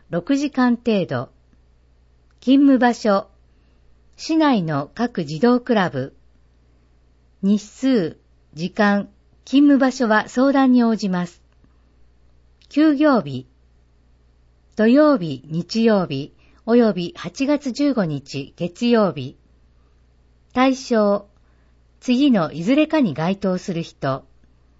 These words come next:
四つあります。一、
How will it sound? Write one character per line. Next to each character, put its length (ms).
四 160
つ 240
あ 80
り 140
ま 220
す。 140
一、 500